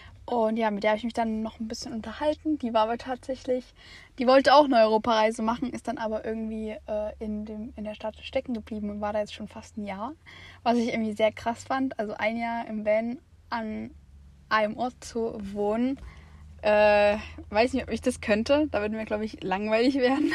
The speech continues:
<laughs> Ähm, ja, aber dann habe ich mir noch die Stadt angeschaut. Es war auch wieder richtig schön, ähm,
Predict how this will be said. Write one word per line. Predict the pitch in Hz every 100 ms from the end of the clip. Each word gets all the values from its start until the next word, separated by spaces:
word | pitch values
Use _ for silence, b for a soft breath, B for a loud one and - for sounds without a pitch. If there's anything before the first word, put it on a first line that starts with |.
| -
<laughs> | 302 B B B B B -
Ähm, | 233 233 226 226
ja, | 233 196 - -
aber | 247 247
dann | 240
habe | 240
ich | -
mir | 226
noch | 220
die | 214
Stadt | - 311
angeschaut. | 302 269 262 - 254 247 254 - - - - - - - - -
Es | - 226
war | 226
auch | 226 220
wieder | 226 220 226 B B B B B -
richtig | 262 - 247 247 - - -
schön, | - - 240 233 240 233 240 247 208
ähm, | 202 202 202 202 202 208